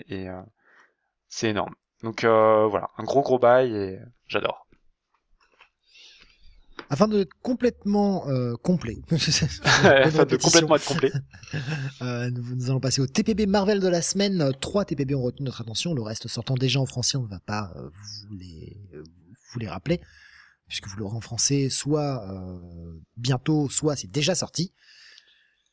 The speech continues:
Speaker 2: Le Marvel Masterworks Incredible Hulk, premier volume, ressort. Nouveau, nouvelle impression, hein, pour ceux qui auraient envie de se procurer ces, ces Masterworks, avec, euh, les six premiers épisodes de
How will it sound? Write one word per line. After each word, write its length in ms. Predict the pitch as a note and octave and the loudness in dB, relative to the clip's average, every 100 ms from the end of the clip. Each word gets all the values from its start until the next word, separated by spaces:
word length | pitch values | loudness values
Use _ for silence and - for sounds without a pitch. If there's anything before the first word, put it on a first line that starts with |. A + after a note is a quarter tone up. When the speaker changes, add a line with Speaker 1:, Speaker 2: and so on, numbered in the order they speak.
| _ _ _ _ | _ _ _ _
Speaker 2:
Le 220 | D3+ E3 | 2 2
Marvel 400 | F3+ B3 G3+ B3 | 4 0 0 0
Masterworks 640 | A3 A#3 - E3+ C3+ A#2+ - - | 0 -2 0 0 2 -2 -4 -4
Incredible 460 | G3 F#3+ E3+ D#3 - | -2 0 2 0 0
Hulk, 380 | F3 D3 B2+ B2 G2+ _ _ - | -2 -2 -6 -8 -8 _ _ -6
premier 360 | - F#3 G3 | 0 0 2
volume, 340 | E3 D#3 C#3+ - - | 0 0 0 -6 -8
ressort. 520 | A#2 F#3+ - C#3+ D#3 | -2 0 0 0 0
Nouveau, 400 | D#3 C#3+ C#3 C3+ | 0 2 2 2
nouvelle 220 | C3+ F#3 | 2 2
impression, 360 | F3+ - - F#3+ | 0 -2 -2 -4
hein, 60 | |
pour 140 | E3+ C3 | -4 -6
ceux 140 | - | -6
qui 180 | C#3 - | -6 -8
auraient 120 | A2 | -8
envie 160 | A#2+ C3+ | -6 -8
de 60 | |
se 80 | C3+ | -10
procurer 400 | - A#2+ - B2+ | -10 -10 -6 -4
ces, 420 | C#3+ - F#2+ E2 F2+ | -2 -4 -8 -12 -6
ces 120 | - | -4
Masterworks, 640 | A#2+ C#3 C3 C3 F3 - - - - - - | -4 -4 -2 -2 -4 -8 -14 -20 -20 -20 -12
avec, 380 | C3 D#3+ A#3+ - | -2 0 0 0
euh, 420 | E3 C#3 B2+ A#2+ | 0 2 0 -2
les 280 | B2 D#3 G3+ | -2 -2 -4
six 320 | - - - C4 | -2 0 0 -2
premiers 380 | - E3+ F#3 | -2 -2 -2
épisodes 220 | E3 D#3 | -4 -2
de 100 | C#3 | -2